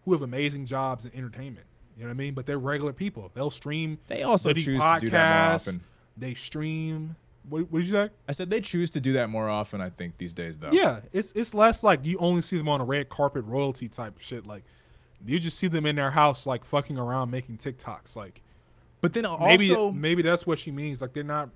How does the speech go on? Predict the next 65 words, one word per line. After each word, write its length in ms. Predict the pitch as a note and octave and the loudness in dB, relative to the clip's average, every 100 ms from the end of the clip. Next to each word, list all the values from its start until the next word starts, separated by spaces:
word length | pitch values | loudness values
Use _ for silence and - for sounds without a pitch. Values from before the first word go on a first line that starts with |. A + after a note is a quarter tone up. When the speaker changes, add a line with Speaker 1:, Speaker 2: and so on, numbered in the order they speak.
| - | -16
Speaker 1:
they 100 | B2 C#3+ | -12 -8
just 200 | F3+ C3 | -8 -4
regular, 340 | E3 E3+ D#3 | -4 -2 -6
they 180 | B2 D3+ | -4 -2
don't 140 | F3 | 0
have 140 | E3+ D3+ | -2 -2
the 80 | |
allure 520 | C3+ G#2+ B2+ F3 E3+ C#3 | -2 -2 0 2 2 2
anymore. 360 | A#2+ G#2+ F#2 | -6 -10 -12
There's 160 | B2+ F3 | -12 -8
no 80 | D#3 | -4
real 240 | D3+ D3 | -2 -4
celebrity 720 | - F#2 - C#3+ C#3+ A#2 G#2 | -6 -14 -10 -10 -6 -8 -10
to 240 | - B2 G2+ | -12 -12 -12
it 80 | |
anymore, 420 | G2 F#2+ F#2 - - | -16 -20 -20 -20 -8
you 60 | |
Speaker 2:
'Cause 160 | - F3+ | -4 -2
a 40 | |
Speaker 1:
know? 40 | F#3 | 0
Speaker 2:
lot 220 | F#3 A3+ | 0 0
of 100 | G3+ | -2
it 80 | G3+ | 0
also 480 | B2 D3 - D#3+ B2+ | 2 0 0 -2 -2
is, 180 | A2+ | -2
like, 220 | B2 A#2+ - | -2 -2 -2
the 100 | A#2+ | -6
celebrity 680 | - B2 C3 D#3 D#3 B2+ | -6 -2 0 0 0 0
of 200 | A2+ A#2+ | -2 -2
it 100 | B2 | -2
is 100 | A#2 | -4
the 100 | A#2 | -6
fact 320 | - C3 C3 | -2 -2 0
that 160 | B2 A2+ | -4 -2
they 100 | A2 | -2
know 140 | G#2+ | -2
so 180 | A2+ A2+ | -6 -6
much 200 | G#2+ G2 | -8 -6
about 340 | F#2+ G#2 G#2+ A2+ | -4 -2 -2 -4
you, 60 | |
because 240 | G#2 A2+ A#2 | -6 -6 -6
a 60 | |
lot 260 | G2+ G#2+ B2+ | -4 -2 -2
of 80 | B2+ | -2
these 140 | A2+ | -4
people 280 | - A#2+ G#2+ | -4 -4 -4
are 80 | F#2 | -8
coming 400 | - C#3+ C#3+ G#2 | -4 -2 -2 -4
from 200 | A2+ G#2 | -6 -6
the 60 | G2 | -6
social 340 | A2 G2+ G2+ | -6 -6 -6
media. 460 | G2 G2 F2+ D2+ - _ _ _ _ _ _ _ - _ _ _ _ | -6 -6 -6 -10 -16 _ _ _ _ _ _ _ -20 _ _ _ _
They're 120 | C3+ C#3+ | -2 -2
coming 380 | D#3+ G3+ G3 C#3+ | 0 0 0 -2
from, 340 | C#3+ B2 G2+ _ | -2 -2 -8 _
people 260 | - E3+ C#3+ | 0 2 2
know 220 | C3+ C3 | 2 0
them 100 | B2 | 0
from 160 | A#2+ G#2 | -6 -8
Instagram 540 | A#2 - G#2+ G#2+ G#2 | -10 -10 -6 -4 -2
or 80 | G2 | -4
people 260 | A#2 G#2+ G2+ | -4 -6 -6
know 160 | G2 | -4
them 180 | F#2+ G2 | -6 -8
from, 440 | - G2+ F#2 F2 | -8 -6 -6 -8